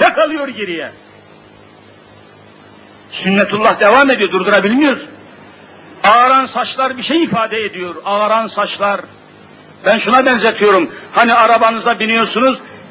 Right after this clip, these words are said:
benzinin bitmesine yakın kırmızı bir işaret yanıyor mu, yanmıyor mu? Bunu herkes bilir, kırmızı. Bu neyi işaretliyor? "Ey yolcu, benzinin bitmek üzere,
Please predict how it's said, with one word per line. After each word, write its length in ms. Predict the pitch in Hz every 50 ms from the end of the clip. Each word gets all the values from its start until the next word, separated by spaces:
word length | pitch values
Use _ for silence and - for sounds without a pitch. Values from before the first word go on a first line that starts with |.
| -
benzinin 800 | 190 220 226 233 226 226 202 160 208 220 220 240 247 240 226 - -
bitmesine 640 | 214 214 - - 220 226 202 - - 233 247 240 226
yakın 480 | 220 208 208 - 233 233 220 202 - - - - - -
kırmızı 480 | - - 226 233 226 233 226 196 254 247
bir 120 | 277 269
işaret 460 | 247 - - 214 214 220 226 220 - 185
yanıyor 260 | 214 220 240 254 254
mu, 60 | 240
yanmıyor 360 | 226 233 220 214 196 165 139
mu? 80 | 113 98 - - - - - - - - - - - - - - -
Bunu 120 | 151 190
herkes 300 | 214 202 247 233 - -
bilir, 200 | 330 311 254 -
kırmızı. 420 | - 214 214 220 226 233 240 - - - - - - - -
Bu 120 | - 247 247
neyi 240 | 262 285 294 320
işaretliyor? 760 | 262 - 233 226 220 220 214 190 - 190 214 254 294 302 254 202 - - - - - - - - -
"Ey 420 | 220 254 285 285 277 277 262 254
yolcu, 720 | 247 262 254 262 254 247 214 - 214 240 240 220 208 - -
benzinin 760 | - 240 262 269 254 247 190 226 254 254 269 277 262 240 - -
bitmek 540 | 247 - - - - 240 277 277 269 -
üzere, 600 | 294 254 214 220 247 247 240 247 233 214 190 175